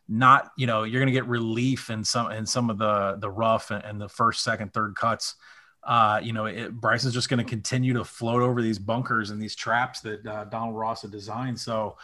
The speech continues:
you know, I, I can't justify the price. I don't think I've ever laid a golf price like that. But I think one golfer we need to talk about, 'cause there's just, there's this negative reaction to Webb Simpson right now. He's listed at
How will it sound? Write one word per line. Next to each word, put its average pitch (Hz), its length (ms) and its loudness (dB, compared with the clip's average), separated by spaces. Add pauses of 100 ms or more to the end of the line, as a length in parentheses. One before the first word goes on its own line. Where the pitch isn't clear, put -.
(420)
you 131 80 0
know, 131 100 8
I, 127 320 8
I 131 40 2
can't 131 260 0
justify 123 420 6
the 101 60 -2
price. 123 380 4
I 135 100 6
don't 127 100 4
think 117 120 2
I've 110 100 4
ever 147 180 8
laid 104 140 2
a 101 60 -4
golf 98 280 0
price 101 280 2
like 98 160 -2
that. 101 180 -2
But 110 100 0
I 117 80 2
think 160 160 4
one 143 220 6
golfer 131 300 6
we 113 100 2
need 117 140 0
to 117 80 -4
talk 117 220 0
about, 104 360 2 (640)
'cause 143 120 4
there's 131 160 2
just, - 280 2 (260)
there's 151 240 6
this 170 320 4
negative 170 400 4
reaction 131 480 4
to 110 80 -2
Webb 120 300 0
Simpson 139 360 2
right 98 160 0
now. 101 260 -4
He's 110 180 -4
listed 120 340 0
at 113 200 -2